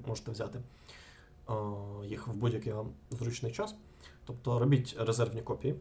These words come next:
це по-перше, щоб, о, окей, якщо він тут, е, втрачений, е, тоді в мене все одно буде, е, доступ, е, в якомусь іншому ресурсі. Е, друге, це, е,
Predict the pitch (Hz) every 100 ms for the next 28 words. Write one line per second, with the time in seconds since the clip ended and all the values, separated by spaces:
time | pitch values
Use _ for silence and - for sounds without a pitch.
0 | - - - 127 - - - 185 - -
1 | 120 113 - 107 107 107 104 117 - 98
2 | 104 104 104 - - - - - 110 -
3 | - - 220 - 180 170 - - - -
4 | - 110 107 117 160 117 113 107 110 123
5 | 135 110 110 107 107 104 104 107 143 139
6 | 131 123 - - - - - 123 - -
7 | - - 120 135 120 120 - 110 - -
8 | - - 120 131 123 - - - - -
9 | - 110 110 151 131 - - - - -
10 | 131 151 143